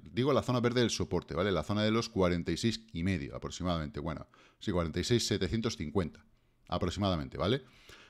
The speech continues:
Em, no pasaría nada, pum, y volver a consolidar, po, po, po, po, hasta intentar subir,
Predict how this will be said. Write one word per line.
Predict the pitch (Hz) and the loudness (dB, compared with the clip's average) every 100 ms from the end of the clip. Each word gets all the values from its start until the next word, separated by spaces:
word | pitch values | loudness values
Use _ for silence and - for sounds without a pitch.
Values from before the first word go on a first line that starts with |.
| _ - | _ -2
Em, | 101 104 101 98 95 95 92 | 2 4 4 4 2 0 0
no | 113 117 | 4 6
pasaría | 117 123 117 123 | 6 6 6 6
nada, | 147 185 185 - | 6 4 2 0
pum, | 147 190 208 - | 2 2 -4 -4
y | 110 131 | 0 2
volver | 101 95 | 4 4
a | 120 | 2
consolidar, | 107 98 87 92 123 135 | 2 -2 -2 2 2 2
po, | 107 | -2
po, | 120 | -2
po, | 135 73 82 - | -2 -2 -4 -4
po, | |
hasta | 104 - - - - | -6 -2 -4 -4 -6
intentar | 92 - 82 82 92 | -8 -6 -6 -4 -4
subir, | - 78 69 | -4 -6 -6